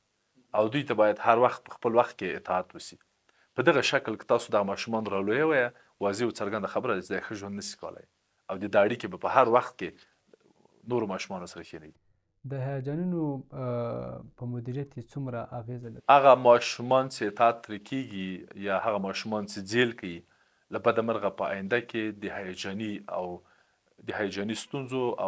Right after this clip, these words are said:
Speaker 1: هیجاني ګډوډیو سره مخامخ کیږي. ما وړاندې د وابستګۍ مسله یاده کړه. دوی معمولاً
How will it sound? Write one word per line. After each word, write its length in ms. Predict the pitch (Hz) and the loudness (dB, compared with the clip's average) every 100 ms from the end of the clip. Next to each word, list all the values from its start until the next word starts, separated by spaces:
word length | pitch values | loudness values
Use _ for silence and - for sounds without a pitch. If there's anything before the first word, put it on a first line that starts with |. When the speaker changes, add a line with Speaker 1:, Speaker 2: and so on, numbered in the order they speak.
| 92 | -4
Speaker 1:
هیجاني 420 | 101 95 92 92 101 | -4 -6 -8 -10 -8
ګډوډیو 380 | 95 92 98 92 | -8 -8 -8 -8
سره 140 | 95 90 | -10 -12
مخامخ 260 | - 87 - | -10 -12 -14
کیږي. 160 | 98 101 110 | -16 -4 -2
ما 80 | 107 - - _ | -2 -8 -20 _
وړاندې 300 | 117 123 101 90 | 0 0 -2 -6
د 20 | 95 92 - 95 98 | -4 -4 -6 -14 -10
وابستګۍ 460 | 92 92 - 101 104 | -8 -8 -6 -2 -2
مسله 260 | 92 90 87 | -4 -8 -8
یاده 160 | 82 82 | -8 -10
کړه. 140 | 98 98 | -10 -8
دوی 100 | 104 98 | -4 -4
معمولاً 280 | 117 110 | -2 -2